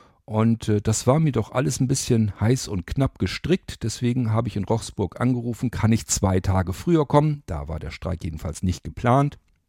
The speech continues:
War möglich, konnte mein Zimmer zwei Tage früher beziehen und somit habe ich das dann gemacht.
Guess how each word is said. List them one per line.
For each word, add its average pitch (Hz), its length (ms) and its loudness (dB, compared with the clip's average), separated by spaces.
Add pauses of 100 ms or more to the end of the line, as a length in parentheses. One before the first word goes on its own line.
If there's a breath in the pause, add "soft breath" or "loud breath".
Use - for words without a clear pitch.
(580)
War 101 380 2 (180)
möglich, 110 640 2
konnte 107 220 0
mein 90 200 2
Zimmer 117 340 2
zwei 95 260 -2
Tage 87 260 -4
früher 127 320 -2
beziehen 113 440 -2 (640 loud breath)
und 147 180 2
somit 104 280 2
habe 92 160 2
ich - 80 -2
das - 240 -2
dann 85 180 -6
gemacht. 82 580 -4